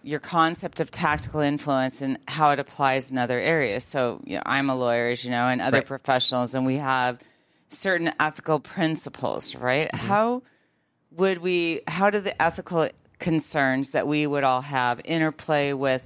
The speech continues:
Speaker 1: the concept of tactical influence when applying it professionally?
Speaker 2: Right. So that would, what, what would really come out is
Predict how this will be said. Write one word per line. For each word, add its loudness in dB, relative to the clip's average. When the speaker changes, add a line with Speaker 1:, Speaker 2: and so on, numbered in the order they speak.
Speaker 1:
the -8
concept -2
of -2
tactical -2
influence -2
when -4
applying 0
it -4
professionally? -4
Speaker 2:
Right. 0
So -10
that 0
would, -2
what, -2
what 0
would -2
really 0
come -2
out 0
is 0